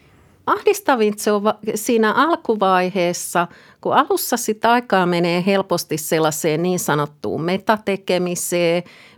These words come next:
mietitään kaikkia työtapoja, välineitä, ehkä jotain hallintamallia, rooleja, kaiken näköistä. Ja sinä aikana, kun yhdessä pähkitään sitä, niin ei ole ehditty saada vielä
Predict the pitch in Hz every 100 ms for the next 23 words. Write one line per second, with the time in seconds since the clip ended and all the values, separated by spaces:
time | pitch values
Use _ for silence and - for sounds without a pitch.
0 | - 185 196 190 - 175 165 180 170 170
1 | - 165 160 - 165 165 165 165 160 156
2 | 160 165 151 - 160 160 165 160 160 160
3 | 165 170 147 151 165 - - 160 151 160
4 | 160 151 - 156 151 160 139 156 160 156
5 | 165 151 151 151 156 151 151 156 143 143
6 | 147 147 151 160 175 208 208 196 - -
7 | 190 - - - _ _ _ 247 294 302
8 | - - 220 262 254 240 214 226 214 185
9 | 180 - 196 208 185 - - 214 262 -
10 | 240 - 208 190 - 202 - 185 185 -
11 | - - _ 202 196 254 202 220 285 254
12 | - 226 - 214 202 190 180 185 175